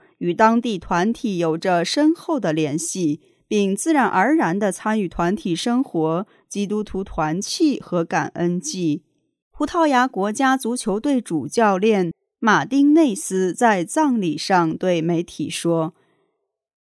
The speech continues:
：“你可以想象，这是非常悲伤的日子，但今天我们已经表明，我们是一个团结的大家庭。我们是葡萄牙人，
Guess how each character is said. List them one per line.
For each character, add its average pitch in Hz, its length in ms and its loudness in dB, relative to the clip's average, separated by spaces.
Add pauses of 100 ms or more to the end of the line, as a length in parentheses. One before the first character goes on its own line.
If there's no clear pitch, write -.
(340)
：“你 240 180 4
可 262 140 0
以 285 120 4
想 208 380 -2
象， 175 460 0 (500)
这 196 140 0
是 196 200 0
非 277 300 2
常 180 340 0
悲 277 240 0
伤 269 300 2
的 220 120 -4
日 185 200 -2
子， 165 380 -4 (580)
但 330 200 6
今 320 280 8
天 320 280 6
我 220 140 4
们 170 180 4
已 165 120 0
经 226 260 0
表 180 240 0
明， 160 400 2 (280)
我 196 100 0
们 185 340 4
是 247 200 0
一 202 100 -4
个 202 160 2
团 170 420 0
结 185 220 -2
的 208 140 0
大 175 260 -4
家 170 260 -2
庭。 151 440 -4 (540)
我 220 100 0
们 247 180 4
是 277 160 -2
葡 240 160 -6
萄 254 180 -2
牙 180 280 0
人， 180 420 0